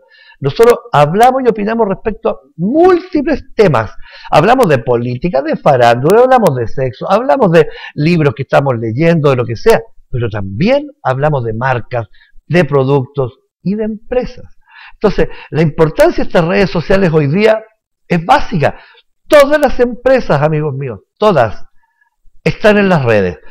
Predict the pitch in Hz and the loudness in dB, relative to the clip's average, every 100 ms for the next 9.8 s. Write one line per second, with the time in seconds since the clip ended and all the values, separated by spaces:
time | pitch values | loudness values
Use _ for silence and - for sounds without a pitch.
0 | - - - 226 226 202 185 170 151 - | -20 -10 0 0 2 -2 0 -2 -2 -8
1 | 123 _ _ _ _ 214 214 214 202 208 | -12 _ _ _ _ -2 0 0 -4 -2
2 | 196 175 - 110 - _ _ 156 165 143 | 0 0 -6 -18 -18 _ _ 0 2 0
3 | - 147 143 131 - 131 - 277 294 302 | -4 -2 0 -2 -6 -10 -4 -2 0 -2
4 | 311 294 - _ _ 185 208 226 135 117 | -6 -10 -20 _ _ 0 4 4 2 0
5 | 170 160 151 208 220 226 220 196 170 165 | -2 0 2 0 0 -2 -2 -4 -2 -2
6 | 160 196 202 - 185 156 156 - - - | -2 -2 -4 -2 0 0 -2 -8 -20 -14
7 | - 175 180 208 - 190 202 240 233 214 | -2 2 4 2 2 2 4 4 4 4
8 | 214 220 220 202 208 214 190 - - 269 | 4 2 0 0 2 2 0 -2 2 4
9 | 302 208 151 123 113 113 95 | 4 2 2 2 2 2 0